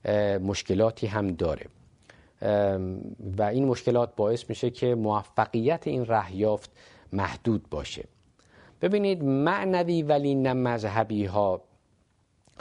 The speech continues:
ساختار، اه، و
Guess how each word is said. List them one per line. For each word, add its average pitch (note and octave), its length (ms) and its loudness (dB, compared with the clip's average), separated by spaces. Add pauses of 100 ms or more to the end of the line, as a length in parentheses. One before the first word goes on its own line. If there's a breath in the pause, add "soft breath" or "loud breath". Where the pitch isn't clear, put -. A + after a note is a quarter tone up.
(220 loud breath)
ساختار، D3 1120 0 (220)
اه، G2+ 420 -4
و G2 240 2